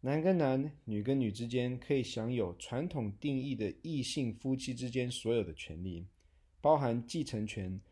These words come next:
放弃急救的签署权、赡养以及通奸防治相关的法律也都成立。唯一的例外是目前台湾的同性配偶不可以领养孩子。这件事情发生的时候，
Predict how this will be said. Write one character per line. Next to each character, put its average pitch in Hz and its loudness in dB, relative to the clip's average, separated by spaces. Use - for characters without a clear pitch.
放 160 4
弃 143 -2
急 110 -4
救 135 2
的 107 0
签 156 -2
署 95 -6
权、 90 -10
赡 139 4
养 92 -6
以 117 -6
及 110 -4
通 165 0
奸 156 2
防 117 -2
治 131 -2
相 117 0
关 120 0
的 110 -2
法 85 -8
律 90 -6
也 104 -8
都 101 -2
成 82 -10
立。 85 -12
唯 151 8
一 233 4
的 220 8
例 180 4
外 147 10
是 151 -2
目 156 4
前 110 -2
台 110 -2
湾 135 2
的 120 2
同 117 -4
性 131 -2
配 135 0
偶 - -6
不 160 -2
可 - -4
以 104 -2
领 101 -4
养 87 -6
孩 90 -8
子。 95 -12
这 220 2
件 247 8
事 240 2
情 160 2
发 165 4
生 165 0
的 127 2
时 104 -2
候， 104 2